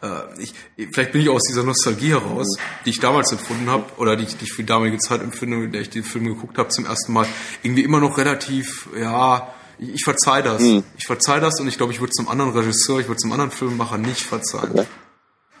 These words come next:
Speaker 1: Ähm, äh, wobei es mich natürlich ärgert.
Speaker 2: Mhm.
Speaker 1: Und du hast außerhalb dieser Podcast gesagt,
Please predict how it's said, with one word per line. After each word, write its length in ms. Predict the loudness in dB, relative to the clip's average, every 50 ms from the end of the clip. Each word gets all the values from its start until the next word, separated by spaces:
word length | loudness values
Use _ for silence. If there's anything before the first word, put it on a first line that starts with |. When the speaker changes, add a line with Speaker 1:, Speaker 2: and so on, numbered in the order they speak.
| _ _ _ _ _ _ -12 -4
Speaker 1:
Ähm, 840 | 0 2 4 4 4 2 0 -2 -2 -2 -2 -2 -2 -4 -6 -8 -10 -14 _ _ _ -20 _ _ _ _ _ _ -10 -8 -6
äh, 240 | -6 -6 -6 -2 0
wobei 200 | 2 4 4 4
es 100 | 2 0
mich 120 | -2 -2
natürlich 360 | -4 -4 -4 -4 -6 -6 -4 -2
ärgert. 300 | 0 0 0 0 0 0
Speaker 2:
Mhm. 260 | 2 2 2 0 -2 -6 -12 -20 -20 _ _ _ _ _ _ _
Speaker 1:
Und 260 | -4 -4 -4 -2 0 0
du 80 | 0
hast 100 | 2 2
außerhalb 340 | 2 2 4 4 4 4 2
dieser 180 | 2 2 0 0
Podcast 520 | 0 0 -4 -4 -2 0 0 2 2 0
gesagt, 480 | -2 0 2 4 4 4 2 -2 -12 -12